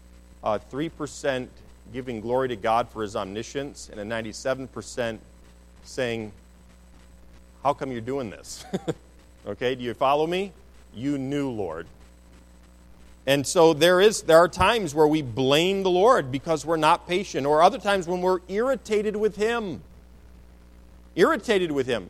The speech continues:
You say, "No, I'm irritated with my circumstance." Not if you believe, uh, everything that happens in life happens because God is actively involved and working.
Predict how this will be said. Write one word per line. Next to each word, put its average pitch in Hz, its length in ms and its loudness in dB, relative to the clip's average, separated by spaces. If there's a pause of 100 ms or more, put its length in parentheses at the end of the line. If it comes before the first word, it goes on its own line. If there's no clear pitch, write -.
You 139 80 -8
say, 180 140 -4
"No, 180 160 2
I'm 202 160 4
irritated 190 420 2
with 160 160 -2
my 139 140 0
circumstance." - 1040 -10 (840)
Not 143 260 0
if - 120 -12
you 190 100 -8
believe, 170 440 -6 (500)
uh, 120 200 4 (380)
everything 147 420 -2
that 120 120 -4
happens 131 420 -2
in 110 100 -8
life 127 340 -2
happens 117 580 -4 (1040)
because 104 300 -8
God 117 340 2
is 98 320 -10
actively 110 500 -4
involved 98 640 -4
and 92 180 -12
working. 104 460 -10